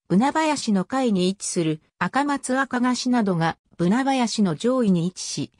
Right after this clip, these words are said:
植物賞が逆転している。これは、山麓の三徳川、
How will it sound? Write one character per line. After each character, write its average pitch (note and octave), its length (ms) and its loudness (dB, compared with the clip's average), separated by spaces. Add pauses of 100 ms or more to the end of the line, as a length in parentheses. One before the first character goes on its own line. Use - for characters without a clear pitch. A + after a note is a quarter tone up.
(180)
植 F#3 320 -2
物 E4 160 -2
賞 C#4 320 0
が E3+ 140 -2
逆 D#3 220 -4
転 B3+ 300 -2
し - 120 -10
て G3 120 0
い F3 120 0
る。 D#3 200 -8 (720)
こ A3+ 120 -2
れ C#4 120 2
は、 B3 240 0 (260)
山 C#4+ 300 -2
麓 C#4+ 240 -2
の C#4+ 140 0
三 C4+ 320 -2
徳 B3+ 260 -4
川、 G3 380 2